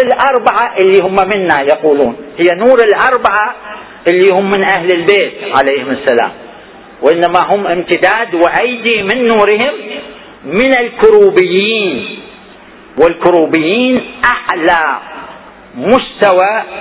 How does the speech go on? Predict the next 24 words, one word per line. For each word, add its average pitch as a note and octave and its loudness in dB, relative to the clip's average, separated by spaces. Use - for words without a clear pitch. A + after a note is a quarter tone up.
من G3+ 0
الملائكة G3 0
اللي A3+ 0
بيهم B3 0
قوام A#3 2
الوجود، G3+ 4
بس-، C#3+ -2
بحيث F#3+ 0
هم A3+ 0
ويا G3 2
كل G#3+ 4
واحد F3 0
من E3 -6
عندنا، F3 -6
هم A3 2
اللي A3 0
بناء A#3 0
وجودنا A#3 2
بهم، C#3+ -2
بناء C#4 2
وجودهم C4 2
بمحمد G#3+ 2
وآل F#3+ 2
محمد، C4 0